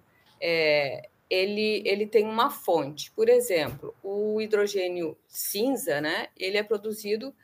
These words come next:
a partir de combustíveis fósseis, que a princípio não são considerados renováveis, né? O gás natural, o carvão, o petróleo.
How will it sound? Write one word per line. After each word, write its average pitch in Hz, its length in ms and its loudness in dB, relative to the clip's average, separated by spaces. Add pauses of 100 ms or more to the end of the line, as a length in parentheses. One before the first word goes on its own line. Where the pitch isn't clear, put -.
(300)
a 196 120 0
partir 220 400 0
de 226 120 -4
combustíveis 220 840 0
fósseis, - 680 4
que - 100 -4
a 170 80 2
princípio 190 600 -6
não 185 100 -6
são 190 220 -6
considerados 185 680 2
renováveis, 143 800 -2
né? 170 200 4
O 180 80 -2
gás 151 240 0
natural, 160 580 6
o 147 60 -6
carvão, 151 600 0
o 143 40 -8
petróleo. 156 680 0